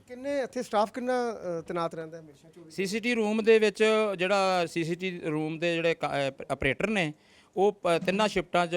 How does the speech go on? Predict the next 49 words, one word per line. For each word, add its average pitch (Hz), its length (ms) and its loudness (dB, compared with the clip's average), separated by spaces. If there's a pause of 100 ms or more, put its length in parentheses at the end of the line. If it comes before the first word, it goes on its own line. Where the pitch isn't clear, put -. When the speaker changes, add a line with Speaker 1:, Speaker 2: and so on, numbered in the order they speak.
(100)
Speaker 2:
ਛੇ 165 200 -2
ਛੇ, 160 140 0
ਸੱਤ 147 160 -2
ਸੱਤ 143 140 -8
ਆਦਮੀ 139 280 -4
ਹੁੰਦੇ 120 280 -2
ਆ। 151 100 -4 (300)
ਉਸ 135 100 -10
ਤੋਂ 160 100 -2
ਇਲਾਵਾ 156 280 2
ਸਿਵਲ 156 300 -2
ਦੇ 160 120 0
ਵਿੱਚ 156 440 0
ਜਿਹੜੀਆਂ 147 260 -4
ਤਿੰਨ 151 180 -2
ਸ਼ਿਫਟਾਂ 147 360 -6
'ਚ 143 80 -10
ਪੰਜ 139 240 -6
ਪੰਜ, 135 140 -6
ਛੇ 127 140 -4
ਛੇ 120 140 -6
ਆਦਮੀ 110 240 -6
ਹੁੰਦੇ 101 220 -8
ਆ 107 40 -4
ਜੀ, 104 80 -10
ਜਿਹੜੇ 107 160 -8
ਬਾਹਰ। 113 300 -4
Speaker 1:
ਉਹ - 340 -16
ਸ਼ਨੀ - 280 -14
ਐਤਵਾਰ 233 280 -4
ਵੱਧਦੇ 165 240 -6
ਆ। 160 40 -10
Speaker 2:
ਬਿਲਕੁਲ 175 440 -8
ਜੀ, 214 120 -2
ਉਹ 214 160 6
ਕੈਮਰੇ 196 440 4
ਦੇ 202 120 4
ਜਿਵੇਂ 190 240 4
ਜਿਵੇਂ 190 240 4
ਕੁਝ 196 140 2 (140)
ਪਤਾ 180 160 6
ਲੱਗ 180 160 4
ਜਾਵੇ 185 200 2
ਵੀ 180 120 -2 (100)
ਚੋਰ 175 360 4
ਜਿੱਧਰ 156 240 4
ਨੂੰ 175 120 -2
ਗਿਆ 139 260 4
ਵਾ, 170 180 4